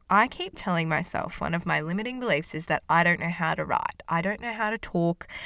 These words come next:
Um, I can't get my, I can't communicate very well. Um, I always feel blocked and it feels hard. But I sat down anyway and I started to question,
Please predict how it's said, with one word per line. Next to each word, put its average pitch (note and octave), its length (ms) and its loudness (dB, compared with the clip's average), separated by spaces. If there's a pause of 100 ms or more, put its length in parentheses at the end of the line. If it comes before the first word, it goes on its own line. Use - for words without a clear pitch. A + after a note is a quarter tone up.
(260)
Um, E3 300 4 (200)
I F#3 140 4
can't G#3+ 640 2 (120)
get F#3 220 0
my, F3+ 240 -2
I F#3 80 -4
can't A#3 300 -4
communicate E3 640 -4
very D3+ 260 0
well. - 300 -6 (420)
Um, E3+ 220 4
I G3+ 80 4
always C4 260 2
feel C#4+ 200 0
blocked G3+ 760 4
and F3+ 120 2
it - 80 -4
feels - 260 -4
hard. C4 840 8 (640)
But F3 120 4
I E3+ 80 4
sat - 440 4
down F4+ 240 4 (100)
anyway E3 640 -2 (720)
and B3 560 8
I C#4+ 80 4
started F4+ 360 4
to - 100 -10
question, - 600 -2